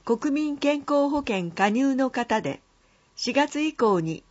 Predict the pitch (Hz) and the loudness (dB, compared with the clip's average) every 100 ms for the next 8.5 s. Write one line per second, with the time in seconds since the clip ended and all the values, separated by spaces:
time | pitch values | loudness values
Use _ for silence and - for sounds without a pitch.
0 | - 220 262 208 208 254 277 269 220 233 | 0 4 4 2 0 0 0 -2 0 0
1 | 269 254 208 170 170 220 180 - - 160 | 0 0 0 -2 -2 0 -2 -4 -4 -2
2 | 143 - _ _ _ _ _ _ 190 240 | -2 -4 _ _ _ _ _ _ -2 0
3 | 302 294 269 247 285 277 240 208 190 185 | 0 0 0 0 0 2 2 2 0 -2
4 | 185 196 180 185 185 - 285 277 294 285 | -2 -4 -2 -4 -4 -2 -2 -2 -2 -2
5 | - 196 180 170 165 165 247 240 - 202 | -2 -2 0 0 -2 -4 -4 -6 -6 -4
6 | 202 - 147 - _ _ _ _ _ - | -4 -4 -8 -8 _ _ _ _ _ -4
7 | 220 277 285 269 226 262 277 233 202 180 | 0 2 2 0 2 2 2 0 0 -2
8 | 180 196 - - 151 | -2 -4 -6 -8 -8